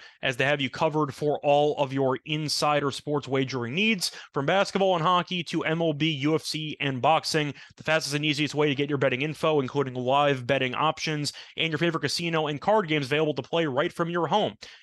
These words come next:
Get in on the action today. Head to the website or use your mobile device to join,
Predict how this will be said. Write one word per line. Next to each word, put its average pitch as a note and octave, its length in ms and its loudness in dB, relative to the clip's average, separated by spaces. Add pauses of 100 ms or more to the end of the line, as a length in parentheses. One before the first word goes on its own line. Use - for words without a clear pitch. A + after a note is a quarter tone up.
Get D3 140 2
in G3+ 80 2
on G3 100 4
the F#3+ 120 2
action F#3+ 320 0
today. F3 420 2 (280)
Head E3+ 260 0
to F#3 180 0
the E3+ 140 2
website E3 720 2
or D3+ 200 2
use C#3+ 400 0
your D3 140 2
mobile D3 300 2
device D3 360 0
to A#2+ 100 -10
join, D3+ 380 0